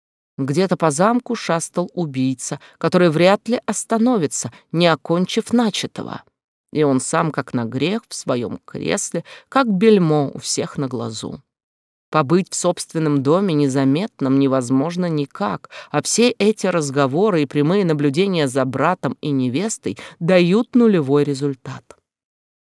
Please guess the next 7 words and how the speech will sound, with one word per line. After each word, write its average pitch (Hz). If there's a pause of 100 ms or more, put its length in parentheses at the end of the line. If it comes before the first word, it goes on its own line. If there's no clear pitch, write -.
(180)
Оба 208
абсолютно 185
безупречно 143 (260)
держат 202
перед 220
графом 143
лицо. 131